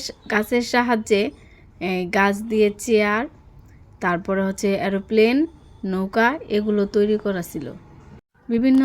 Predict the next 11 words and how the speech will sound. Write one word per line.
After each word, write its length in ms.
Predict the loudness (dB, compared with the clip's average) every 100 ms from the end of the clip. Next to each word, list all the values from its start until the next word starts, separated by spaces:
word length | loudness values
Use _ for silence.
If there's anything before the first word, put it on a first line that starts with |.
| 4
ধরনের 460 | 4 4 4 2 2
গাছ 260 | 2 2 0 -2
দিয়ে 200 | 4 4
বিভিন্ন 380 | 2 -2 0 0 0
ধরনের 380 | -2 0 -2 -2
জিনিস 280 | -4 -4 -2
তৈরি 260 | 0 2 2
করা 280 | 2 0 -2 -6 -20 -20 -20 -14 -6
এবং 300 | -4 -2 -2 -2
বিভিন্ন 320 | -2 0 2 0
ধরনের 400 | 0 0 0